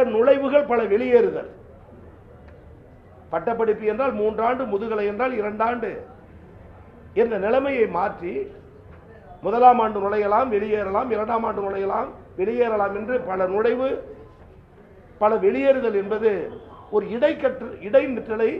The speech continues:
வலியுறுத்துகிறது. எனவே அதையும் கண்டிக்கின்ற நிலையில்தான் மாநில அரசுகள் பல மாநிலங்களில் முன்வந்திருக்கிறது. தொழிற்கல்வியிலிருந்து பொதுக்கல்விக்கும், பொதுக்கல்வியிலிருந்து தொழிற்கல்விக்கும்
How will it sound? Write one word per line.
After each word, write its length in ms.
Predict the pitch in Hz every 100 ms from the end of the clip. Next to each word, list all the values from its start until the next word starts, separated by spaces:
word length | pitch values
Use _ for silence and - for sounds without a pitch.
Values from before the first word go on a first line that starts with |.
| - -
வலியுறுத்துகிறது. 800 | 220 226 196 190 175 170 175 170 113 - - - - - - - - - - - - - - - - - 175
எனவே 280 | 233 294
அதையும் 400 | 247 220 302 285 240
கண்டிக்கின்ற 420 | 240 226 226 214
நிலையில்தான் 520 | 202 208 202 208 233 196
மாநில 340 | 202 214 196 175 139 - - - - - - -
அரசுகள் 520 | 170 214 185 190 247 247
பல 160 | 185 214
மாநிலங்களில் 680 | 196 220 214 202 190 262 220
முன்வந்திருக்கிறது. 760 | 233 233 208 190 202 196 185 - - - - - - - - - - - - - - - - - - 214
தொழிற்கல்வியிலிருந்து 840 | 294 311 - 285 262 247 262 240
பொதுக்கல்விக்கும், 840 | 220 269 226 233 214 220 233 220 - - - - - - - - - _ - - - - -
பொதுக்கல்வியிலிருந்து 960 | 233 311 320 269 269 254 254 262 285 -
தொழிற்கல்விக்கும் 960 | 254 311 311 262 240 226 240 226 196